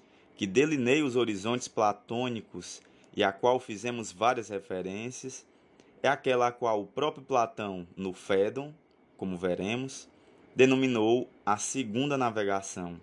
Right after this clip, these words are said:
E essa teoria da segunda navegação é, é uma das teses do Giovanni Reale, que é um dos, dos dois autores, que ele ficou muito conhecido no, em, em todo, em todo o mundo a-,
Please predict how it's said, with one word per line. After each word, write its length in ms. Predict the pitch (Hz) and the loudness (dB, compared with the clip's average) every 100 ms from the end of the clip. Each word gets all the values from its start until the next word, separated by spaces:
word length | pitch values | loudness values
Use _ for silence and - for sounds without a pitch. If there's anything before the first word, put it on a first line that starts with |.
| _ _ _ _ - - _ - - | _ _ _ _ -20 -20 _ -20 -12
E 80 | - | -2
essa 200 | 110 131 | 0 0
teoria 280 | 135 131 131 | 2 4 6
da 120 | 123 | 4
segunda 260 | - 120 120 | 2 0 0
navegação 880 | 117 113 110 110 - 117 127 147 - _ _ _ _ _ - | 0 0 0 -2 -6 -8 -6 -8 -14 _ _ _ _ _ 0
é, 420 | 95 92 92 90 | 2 2 0 -2
é 160 | 92 98 | 0 0
uma 200 | 101 107 | 0 -2
das 300 | 104 101 - | -2 -2 -4
teses 840 | - 98 98 95 92 87 - - - _ - | 0 2 2 0 -6 -10 -12 -16 -20 _ -14
do 220 | 90 95 92 | -6 -4 0
Giovanni 440 | 101 95 123 147 | 4 4 4 0
Reale, 520 | 117 98 117 175 165 | -2 -2 0 -2 -4
que 140 | - 98 | -6 -6
é 40 | |
um 120 | 95 | -4
dos, 180 | 90 90 | -6 -10
dos 180 | - 87 | -8 -2
dois 220 | 90 87 | -2 0
autores, 680 | 87 85 120 139 143 - - - - - - - - | -4 -2 2 2 2 -6 -14 -20 -20 -20 -20 -20 -8
que 80 | 107 | -2
ele 80 | 101 | -2
ficou 360 | 101 90 98 92 - - - | -2 -2 -2 -2 -12 -14 -4
muito 400 | 104 120 135 120 | 4 6 6 2
conhecido 580 | 107 101 - 98 95 | -4 -4 -4 -4 -2
no, 360 | 92 90 87 85 - - - | -2 -4 -6 -10 -18 -20 -14
em, 160 | - 90 - - - - _ - - | -8 -8 -8 -20 -20 -20 _ -20 -14
em 80 | 92 | -10
todo, 340 | 90 151 165 127 | -4 -2 0 0
em 260 | 92 90 | 0 0
todo 200 | 101 123 | 2 4
o 40 | 107 | 4
mundo 400 | 98 127 135 | 0 0 0
a-, 100 | 101 | 0